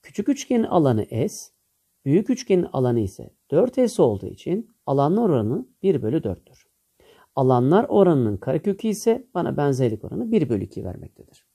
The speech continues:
Bundan dolayı küçük üçgende doksanın karşısı beş ise büyük üçgende doksanın karşısının on olduğunu rahatlıkla söyleyebiliriz.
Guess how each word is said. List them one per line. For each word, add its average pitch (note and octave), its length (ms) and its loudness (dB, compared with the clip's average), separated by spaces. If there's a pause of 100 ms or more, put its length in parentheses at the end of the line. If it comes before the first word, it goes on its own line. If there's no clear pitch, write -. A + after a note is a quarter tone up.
(840)
Bundan C3 340 2
dolayı D#3 380 2 (200)
küçük - 260 -10
üçgende C#3+ 520 -2
doksanın B2+ 420 -2
karşısı D3+ 720 -2 (200)
beş C#3 320 2
ise - 380 -2 (220)
büyük D#3 220 -2
üçgende G#2+ 440 -4
doksanın D3 400 -4
karşısının F3 720 -2 (240)
on A3 160 0
olduğunu G#2+ 400 -2
rahatlıkla D#3+ 340 -2
söyleyebiliriz. - 720 -12